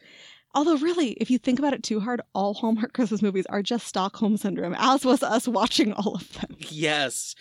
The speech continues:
Speaker 1: Like, oh my God, that, um, the Christmas, the Christmas Wish, that was
Speaker 2: Oh, that
Speaker 1: Stockholm
Speaker 2: was
Speaker 1: Syndrome.
Speaker 2: the worst one.
Speaker 1: That was Stockholm
Speaker 2: Wait, no,
Speaker 1: Syndrome.
Speaker 2: actually, no, that wasn't, that wasn't even the worst
Speaker 1: The
Speaker 2: one, but it
Speaker 1: Christmas
Speaker 2: was still
Speaker 1: Card was the
Speaker 2: bad.
Speaker 1: worst one.
Speaker 2: Ugh,
Speaker 1: But, like,
Speaker 2: Christmas Card.
Speaker 1: 'cause, you know, she woke up in that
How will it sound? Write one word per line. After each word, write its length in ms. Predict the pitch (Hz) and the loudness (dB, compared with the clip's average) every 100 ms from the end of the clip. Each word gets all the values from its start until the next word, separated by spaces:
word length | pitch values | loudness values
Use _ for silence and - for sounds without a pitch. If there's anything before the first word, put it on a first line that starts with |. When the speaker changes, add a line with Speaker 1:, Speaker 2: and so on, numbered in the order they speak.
| - - | -12 0
Speaker 1:
Like, 160 | 269 - | 2 4
oh 100 | 392 | 4
my 120 | 392 | 6
God, 200 | 330 214 - - | 4 2 -4 -12
that, 340 | 214 277 277 | 0 4 4
um, 440 | 277 254 214 196 180 _ - | 4 2 0 -4 -10 _ 0
the 160 | 247 | 0
Christmas, 680 | - 294 339 311 - - - | 2 0 2 0 -2 -10 -8
the 100 | 254 | -4
Christmas 300 | 285 320 311 | 0 2 2
Wish, 500 | 226 240 214 - - - - | 2 2 2 0 -4 -6 -10
that 320 | 202 269 285 214 | 2 8 8 8
was 80 | 330 | 4
Speaker 2:
Oh, 20 | |
that 60 | 214 | 6
Speaker 1:
Stockholm 420 | 302 262 254 - | 8 8 8 4
Speaker 2:
was 120 | 247 | 6
Speaker 1:
Syndrome. 460 | 311 247 - - 143 | 6 4 4 -4 -10
Speaker 2:
the 60 | 147 | 0
worst 360 | 180 180 - | 2 2 0
one. 440 | 135 139 156 165 160 | -6 -6 -4 -2 2
Speaker 1:
That 180 | 233 220 | 4 4
was 100 | 240 | 0
Stockholm 220 | 226 196 | 2 2
Speaker 2:
Wait, 60 | 196 | 2
no, 20 | |
Speaker 1:
Syndrome. 260 | 190 185 - | 0 -6 -2
Speaker 2:
actually, 200 | - 233 | -2 2
no, 120 | 208 | 2
that 120 | 180 | 2
wasn't, 240 | 165 185 - | 0 -4 -6
that 140 | 247 | -4
wasn't 180 | 415 415 | -2 -2
even 120 | 359 | 0
the 80 | 220 | 2
worst 240 | 208 220 | 2 2
Speaker 1:
The 60 | - | 0
Speaker 2:
one, 140 | - | 2
but 60 | 294 | 4
it 40 | |
Speaker 1:
Christmas 140 | 285 277 | 4 2
Speaker 2:
was 40 | 233 | 2
still 100 | 226 | 2
Speaker 1:
Card 100 | 202 | 0
was 60 | 214 | 0
the 20 | |
Speaker 2:
bad. 80 | 202 | -4
Speaker 1:
worst 140 | 180 - | -6 -8
one. 140 | 254 - - - 151 | -12 -14 -20 -10 -6
Speaker 2:
Ugh, 120 | - - | -6 0
Speaker 1:
But, 100 | 294 | 4
like, 120 | 262 | 4
Speaker 2:
Christmas 100 | - | 0
Card. 140 | 104 - | -12 0
Speaker 1:
'cause, 200 | 277 269 - | 0 0 2
you 60 | 254 | 4
know, 100 | 247 | 6
she 160 | - | 4
woke 240 | 240 254 262 | 6 6 6
up 160 | 247 | 2
in 240 | 247 233 247 | 4 6 6
that 240 | 226 208 | 4 2